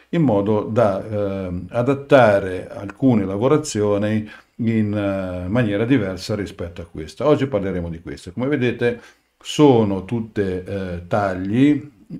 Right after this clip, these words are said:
strutturati in questo modo e come avete visto anche praticamente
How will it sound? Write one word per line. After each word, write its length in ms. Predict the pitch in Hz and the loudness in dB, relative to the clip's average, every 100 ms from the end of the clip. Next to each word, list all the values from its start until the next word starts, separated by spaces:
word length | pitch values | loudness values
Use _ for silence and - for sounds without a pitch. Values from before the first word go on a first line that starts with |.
| - | -16
strutturati 600 | - - 165 170 87 87 98 | -20 -12 -8 -4 -4 -4 -6
in 100 | 95 | -4
questo 360 | 101 - 104 | -4 -4 -4
modo 580 | 95 95 95 98 95 - _ _ _ | -2 -2 -4 -4 -6 -12 _ _ _
e 260 | - 143 - | -4 -4 -4
come 400 | - 120 95 90 | -2 0 0 -4
avete 380 | 98 104 107 135 | -4 -2 -2 -2
visto 380 | 85 82 - 95 | -2 -6 -6 -6
anche 340 | 90 85 90 | -4 -6 -8
praticamente 800 | 92 92 92 104 92 85 87 90 | -8 -8 -4 -4 -2 -6 -8 -10